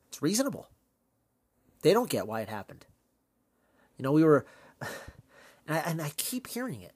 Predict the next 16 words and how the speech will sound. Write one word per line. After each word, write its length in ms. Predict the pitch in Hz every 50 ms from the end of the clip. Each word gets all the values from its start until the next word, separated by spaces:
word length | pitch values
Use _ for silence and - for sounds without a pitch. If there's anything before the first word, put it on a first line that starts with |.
| _ -
and 160 | - 131 139
it's 160 | 147 135 -
like, 300 | - 147 139 131 - - _ _ _ _ _ _ _ _ _ _ _ _ _ _ _ _ _ _ _ _ _ _ _ _
we 120 | - 170 202
were 120 | 220 233
ten 240 | - - - 214 196
and 160 | 180 156 143
one, 240 | 127 123 95 90 - _ _ _ _ _ _ _ _ _ _ _ _ _ _ _ _ _ _ _ _ _ _ _ -
but 160 | 165 165 165
that 180 | - 196 185 180
team 300 | - - 202 185 165 151
was 160 | 151 135 123
not 300 | 143 147 139 131 127 - _ _ _ _ _ _ _ _ _ _ _ _ _ _ _ _ -
ten 240 | - - - 147 127
and 140 | 123 104
one. 240 | 95 87 92 85 92